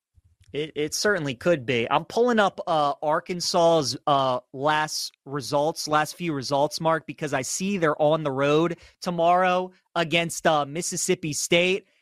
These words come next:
And each time I get a chance to fade Arkansas now, I think I'm gonna do it. These have been some of their scores here recently that they've played in S E C play.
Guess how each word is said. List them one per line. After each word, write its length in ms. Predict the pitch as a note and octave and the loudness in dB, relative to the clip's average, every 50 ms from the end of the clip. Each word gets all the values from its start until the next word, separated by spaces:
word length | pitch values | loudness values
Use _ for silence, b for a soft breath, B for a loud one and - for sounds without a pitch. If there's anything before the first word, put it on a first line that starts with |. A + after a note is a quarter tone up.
| _ _ - | _ _ -6
And 280 | D#3+ D#3+ E3 E3+ F#3 G#3 | -4 -2 -2 0 -2 -2
each 200 | A3 G3 - - | -4 -6 -6 -2
time 280 | G#3+ F#3 F#3 F#3 F3+ | 0 0 2 2 2
I 120 | E3+ E3 E3 | 0 0 0
get 160 | D3+ E3 D3+ | -2 -2 -4
a 40 | D3+ | -4
chance 380 | - - F3 E3 D#3+ D#3 - | -4 -6 -4 -4 -4 -4 -4
to 80 | - C#3+ | -8 -8
fade 300 | - - D#3+ D#3+ D#3+ D3+ | -4 0 0 2 2 2
Arkansas 580 | C#3+ D3 D#3 - F3+ D#3 D#3 - E3+ D#3 D#3 | 2 2 0 -2 -6 -8 -6 -4 -2 0 0
now, 260 | D#3 D#3 D#3 D#3 D3+ C#3+ | 0 0 0 2 2 0
I 80 | C3 | 0
think 260 | C3 - - E3 - | -2 -6 -10 -8 -8
I'm 100 | E3 D3+ | -8 -6
gonna 180 | D3+ C#3+ C3+ C3 | -4 -4 -4 -4
do 200 | A#2+ D3 D#3 D#3+ | 0 2 2 2
it. 120 | D#3 C#3+ B B B _ | 2 0 B B B _
These 200 | G#3+ B3+ C#4 D#4+ | 0 0 0 0
have 100 | C#4+ C4 | 0 0
been 100 | B3 G3+ | 0 0
some 260 | - - A3+ G3+ G3 | 2 2 2 2 2
of 60 | G3 | 0
their 160 | F3+ E3 D#3 | -2 -4 -4
scores 640 | - - - - - E3+ E3 E3+ F3 F#3 F#3+ - - | -4 -8 -8 -6 -2 0 2 2 2 2 0 -2 -2
here 200 | G3+ F#3+ F#3 E3 | 0 2 2 2
recently 540 | D3+ E3+ F#3 F#3 - G3+ G3 G3 G3 F#3+ | 2 0 0 0 -2 -2 -2 0 2 2
that 140 | F3 D3+ C3+ | 2 2 2
they've 200 | E3 E3 E3 D#3+ | 2 2 0 0
played 280 | - - E3+ E3+ D#3+ D3+ | 0 0 0 2 2 2
in 40 | D3+ | 0
S 200 | D#3 D3+ - - | 0 0 -2 -2
E 100 | E3 D3 | -4 -4
C 200 | - F3 E3 D3+ | -2 -4 -4 -4
play. 400 | - - E3 E3 E3 E3+ D#3 | 0 2 4 4 4 2 0